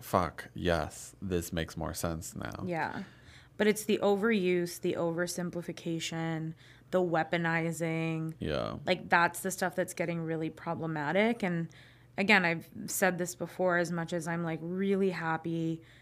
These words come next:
Speaker 2: that mental health is being spoken about more, that it's more public, it, it's problematic in the sense
Speaker 1: It
Speaker 2: that
Speaker 1: is.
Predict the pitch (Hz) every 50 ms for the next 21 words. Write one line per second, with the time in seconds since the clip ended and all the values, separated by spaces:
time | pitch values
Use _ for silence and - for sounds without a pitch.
0 | - - - - - - - 185 180 - 180 180 165 160 165 165 160 170 165 160
1 | 160 - 165 151 - 156 151 151 160 - - - 196 190 190 196 185 180 175 175
2 | 170 - - 175 175 165 165 165 156 151 156 156 160 143 135 143 - - 165 151
3 | 151 - - 165 156 185 185 196 208 220 220 214 - - - - - - - -
4 | - - - - - - - 202 190 - - - - - - - - - - -
5 | - - - - - - - - - 98 104 95 - - - - - - - -
6 | - - - - - - - - - - - - - 208 190 196 196 202 196 185
7 | 170 165 175 175 170 170 170 175 175 170 170 165 165 165 - 180 165 160 160 165
8 | - - - - 165 160 151 - - - - - - -